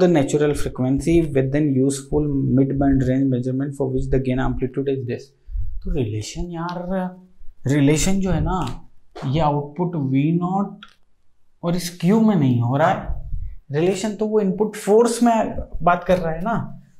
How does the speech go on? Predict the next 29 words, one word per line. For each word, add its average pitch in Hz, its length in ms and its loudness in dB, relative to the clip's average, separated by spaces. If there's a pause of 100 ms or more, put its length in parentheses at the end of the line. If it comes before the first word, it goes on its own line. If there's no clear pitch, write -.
(120)
तो 180 60 -4
force 175 420 -2
के - 140 -2
हिसाब 185 240 -2
से - 140 -16 (100)
चीज़ों 175 240 -4
को 143 120 0
देखना 123 320 -2
पड़ेगा। 196 420 -4
फिर - 180 -8 (140)
it's 135 240 -8
like 147 200 -4
कि 170 140 -10
crystal 147 420 -6
है, 151 160 -4 (1400)
इस 156 220 -8
crystal 139 440 -4
पे 139 120 -4
आपने 123 400 0 (280)
force 123 320 -4
लगाया, 151 380 -4 (1160)
because 135 460 0
of 139 180 -2
this 139 240 -2
force 127 260 0
इस 127 200 -6
पे 120 120 -2
charge 123 400 0
आया, 190 340 0